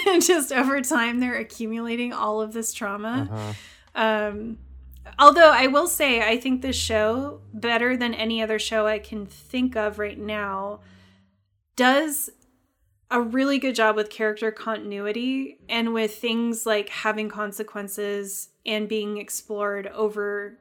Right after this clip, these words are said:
Speaker 1: seasons. So I think it does a good job with that generally. I don't think trauma is just brushed aside the way it is on other shows where you're like, "Oh yeah, these people almost died, but, like, now it's a new episode and
Speaker 2: <laughs>
Speaker 1: forget about that."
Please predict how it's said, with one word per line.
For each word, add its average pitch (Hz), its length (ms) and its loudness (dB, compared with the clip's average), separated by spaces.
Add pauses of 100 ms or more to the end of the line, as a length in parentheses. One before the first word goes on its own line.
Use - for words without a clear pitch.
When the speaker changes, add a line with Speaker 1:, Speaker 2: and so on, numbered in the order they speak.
(140)
Speaker 1:
seasons. 214 920 -6 (480)
So 247 340 2
I 233 140 4
think 285 220 0
it 285 60 -2
does 247 180 0
a 233 40 -2
good 214 160 0
job 208 260 -2
with 208 160 -6
that 208 360 -2 (440)
generally. 214 500 -2
I 220 100 4
don't 262 160 4
think 269 160 4
trauma 226 360 2
is 220 120 -2
just 208 220 -4
brushed 208 320 -4
aside 202 440 -4
the 208 80 -6
way 202 160 -2
it 202 80 -6
is 202 200 -4
on 202 100 -6
other 202 300 -8
shows 208 560 -4
where 220 80 -2
you're 208 120 0
like, 208 280 -2 (320)
"Oh 403 80 2
yeah, 392 460 6
these 240 240 -2
people 302 220 -2
almost 294 300 0
died, 269 340 2
but, 220 100 4
like, 208 280 0
now 214 220 0
it's 262 120 -4
a 285 40 0
new 302 160 2
episode 214 480 0
and 202 160 -4
Speaker 2:
<laughs> 180 80 -2
Speaker 1:
forget 233 200 -2
about 277 260 -4
that." 254 360 0